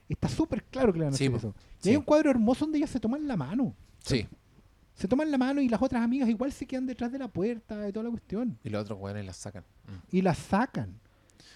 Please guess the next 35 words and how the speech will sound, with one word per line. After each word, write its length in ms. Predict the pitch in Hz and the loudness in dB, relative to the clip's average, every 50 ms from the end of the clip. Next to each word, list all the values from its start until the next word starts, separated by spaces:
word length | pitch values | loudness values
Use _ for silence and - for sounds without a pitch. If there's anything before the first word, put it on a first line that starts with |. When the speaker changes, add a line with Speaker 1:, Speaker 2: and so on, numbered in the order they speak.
| - - - - | -20 -20 0 8
Speaker 1:
Eso 340 | - 262 262 - 294 277 220 | 10 12 12 12 10 6 6
que 160 | 185 - 190 | 4 6 8
uno 160 | 190 202 196 | 8 10 10
puede 140 | 180 190 185 | 10 10 10
decir, 160 | - - 165 | 10 8 6
"Ay, 180 | 143 151 160 165 | 6 6 4 4
que 140 | - - 147 | 4 2 0
la 80 | 139 | -2
agenda 520 | 135 - - 143 139 143 147 147 147 139 - | -2 -2 -2 0 2 2 4 2 2 2 2
progre 500 | 143 127 120 120 127 135 135 131 131 123 | 2 0 2 0 -2 -2 -4 -6 -8 -8
y 40 | 117 | -8
la 140 | 117 117 | -8 -10
weá". 320 | 113 113 113 127 139 143 - - - - - - | -10 -8 -6 -4 -4 -4 -6 -6 -12 -18 -12 -6
No, 220 | 120 139 208 285 | 0 2 2 4
amigo, 360 | 302 269 277 320 302 277 202 - | 4 4 4 4 4 2 0 2
eso 260 | - 220 208 - 311 311 | 0 0 0 2 0 0
es, 80 | - - - _ - - - - - _ _ _ - - - - - - - | -2 -2 -8 _ -20 -20 -20 -20 -20 _ _ _ -20 -20 -20 -20 -18 -18 -6
a 100 | - 156 | 0 2
ver, 180 | 180 202 185 - | 2 2 2 2
en 220 | - 160 160 170 180 | -2 -2 0 0 2
los 100 | - 165 | 2 2
años 240 | 190 240 302 294 | 2 2 2 0
cincuenta 560 | - - 202 175 - - 220 220 226 - - 196 | -2 -2 -4 -6 -4 -4 -4 -4 -4 -4 -6 -6
probablemente 500 | 175 165 156 165 180 196 196 180 - 165 | -2 -2 2 2 4 2 2 0 -2 -4
las 100 | 165 147 | -4 -4
mujeres 360 | 139 123 - - 190 196 190 180 | -4 -4 -6 -6 -4 -4 -2 0
lo 100 | 156 151 | 0 2
único 240 | 185 240 247 220 | 2 2 0 0
que 100 | 196 196 | -2 -2
tenían 480 | 180 175 165 185 208 196 151 160 190 208 - _ _ _ _ _ _ - - - _ _ _ _ _ _ _ _ _ _ _ _ | -2 -2 0 0 0 0 0 0 -2 -4 -6 _ _ _ _ _ _ -20 -20 -20 _ _ _ _ _ _ _ _ _ _ _ _
era 160 | 151 110 101 | -6 -4 -4
eso. 180 | 87 - - - - _ _ _ - - _ _ _ _ _ _ - _ _ _ _ _ - - _ _ _ - - _ _ _ | -6 -10 -14 -16 -20 _ _ _ -20 -20 _ _ _ _ _ _ -20 _ _ _ _ _ -20 -20 _ _ _ -20 -20 _ _ _
Tenían 440 | - 160 170 175 170 156 160 156 147 - - | 4 6 8 8 8 6 4 2 0 -4 -6
claro 480 | - 233 240 247 240 240 233 233 233 240 - - _ _ - _ - - - - _ _ - - - - _ - - - - _ _ - - - | -2 -2 0 0 2 0 2 0 0 -2 -4 -10 _ _ -20 _ -20 -20 -20 -20 _ _ -20 -20 -20 -20 _ -20 -20 -20 -20 _ _ -20 -14 -6
que 140 | - 156 | -6 -6